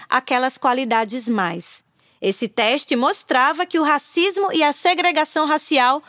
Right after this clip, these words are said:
produziam nas crianças um sentimento de baixa estima e foi determinante numa das decisões legais mais marcantes da história americana,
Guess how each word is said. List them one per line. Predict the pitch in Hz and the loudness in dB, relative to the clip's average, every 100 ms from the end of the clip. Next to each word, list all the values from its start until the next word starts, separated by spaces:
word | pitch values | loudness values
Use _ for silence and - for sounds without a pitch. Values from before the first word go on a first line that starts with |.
| - - | -20 -6
produziam | 311 311 294 233 330 403 | -2 0 0 0 2 4
nas | 392 370 | 2 0
crianças | 359 339 277 302 349 - | 0 0 0 0 -4 -6
um | 294 | -4
sentimento | 302 339 349 349 294 339 370 | -2 -2 -2 -2 0 -2 -2
de | 294 | -2
baixa | 262 262 349 - | 2 2 2 0
estima | 453 - - 233 202 180 - - | -4 -4 -4 -2 -4 -8 -14 -8
e | 262 | -4
foi | - 269 | 0 0
determinante | 202 294 - 339 311 269 262 311 349 349 | 2 0 0 0 0 2 2 0 0 0
numa | 302 269 | 2 2
das | 233 202 | 0 0
decisões | 233 247 226 214 202 | 0 -2 -4 -4 -2
legais | 277 339 254 240 285 - - - | 0 0 2 0 0 -8 -20 -12
mais | 208 240 262 | -2 0 0
marcantes | 262 294 311 - 269 302 349 370 | 0 0 -2 -2 0 0 0 0
da | 277 294 | 0 0
história | - 247 226 240 | 0 -2 0 0
americana, | 240 269 - 233 185 175 185 | 0 -2 -4 -6 -4 -8 -12